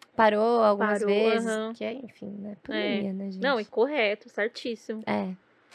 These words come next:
Speaker 2: Nossa, olha só, <laughs> mais uma informação que eu não sabia, o que eu tinha esquecido, verdade.
Speaker 1: <laughs>
Speaker 2: Você mudou o cabelo.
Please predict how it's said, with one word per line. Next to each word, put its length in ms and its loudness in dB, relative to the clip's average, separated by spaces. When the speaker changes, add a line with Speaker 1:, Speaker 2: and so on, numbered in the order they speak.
Speaker 2:
Nossa, 1200 2
olha 220 6
só, 200 4
<laughs> 200 -16
mais 260 8
uma 120 2
informação 480 2
que 80 6
eu 40 6
não 140 0
sabia, 420 2
o 40 0
que 60 0
eu 40 2
tinha 200 -8
esquecido, 680 -4
verdade. 640 4
Speaker 1:
<laughs> 100 -16
Speaker 2:
Você 140 2
mudou 320 8
o 40 6
cabelo. 920 6